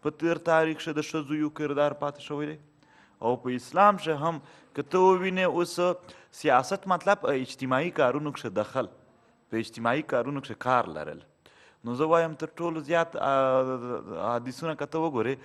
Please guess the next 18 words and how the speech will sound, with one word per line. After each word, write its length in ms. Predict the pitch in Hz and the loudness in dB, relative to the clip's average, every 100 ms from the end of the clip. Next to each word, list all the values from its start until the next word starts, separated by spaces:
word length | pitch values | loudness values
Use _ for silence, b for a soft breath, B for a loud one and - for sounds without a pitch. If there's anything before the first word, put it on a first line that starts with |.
| B B - | B B -10
څومره 240 | 185 165 160 | -8 0 0
زیات 300 | 151 156 156 | 0 -2 -4
حدیثونه، 400 | 139 139 151 147 | -10 -12 -4 -2
آ، 420 | 143 90 113 120 | -2 -4 -4 -6
حضرت 240 | 127 - | -8 -8
عایشه 240 | 117 131 135 | -8 -6 -8
رضی 260 | 127 123 | -8 -8
الله 220 | 123 123 120 | -8 -8 -10
عنها 120 | 113 127 | -12 -14
کړي 160 | 120 - | -16 -20
دي. 100 | _ _ _ _ _ | _ _ _ _ _
نو 80 | 117 | 0
دا 280 | 170 202 226 | 4 4 2
هم 120 | 214 | -4
یو 140 | 170 | -4
اجتماعي 480 | 147 147 - 139 151 | -6 -6 -6 -2 -2
کار 260 | 165 185 156 | 2 2 2
و. 160 | 113 | 0